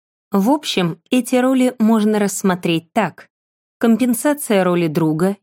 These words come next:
интересного человека, компенсация романтических и сексуальных потребностей,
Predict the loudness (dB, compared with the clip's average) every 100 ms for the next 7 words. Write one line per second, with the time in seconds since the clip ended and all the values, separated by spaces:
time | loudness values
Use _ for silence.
0 | 0 2 2 2 0 0 0 -2 -2 -2
1 | -2 -4 -6 -10 -10 _ _ _ _ _
2 | -2 2 2 2 0 0 -2 -2 -2 0
3 | 0 2 2 0 -2 -4 -4 -6 -8 -6
4 | -6 -4 -6 -4 -2 -2 -2 -6 -4 -4
5 | -2 -2 -2 -4 -4 -6 -6